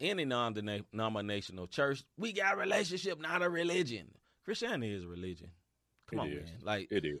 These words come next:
Speaker 1: we, we can be all extra deep. <laughs> Like, uh, you know, we got, yes, we do have a relationship, but the practice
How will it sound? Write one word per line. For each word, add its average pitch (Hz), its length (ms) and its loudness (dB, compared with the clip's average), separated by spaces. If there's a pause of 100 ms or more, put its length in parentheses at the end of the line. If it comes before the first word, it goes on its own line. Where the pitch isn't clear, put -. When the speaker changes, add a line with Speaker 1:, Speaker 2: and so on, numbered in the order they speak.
(120)
Speaker 1:
we, 131 160 -2
we 151 140 2
can 156 140 4
be 160 160 8
all 147 360 8
extra 143 460 2
deep. 139 340 2 (360)
<laughs> - 160 4 (580)
Like, 127 260 6
uh, 120 160 2
you 135 120 2
know, 131 80 0
we 139 100 2
got, 127 320 4
yes, 165 240 4
we 165 140 0
do 175 160 2
have 147 220 4
a 131 40 0
relationship, 117 680 0 (320)
but 151 220 8
the 139 100 2
practice 165 640 4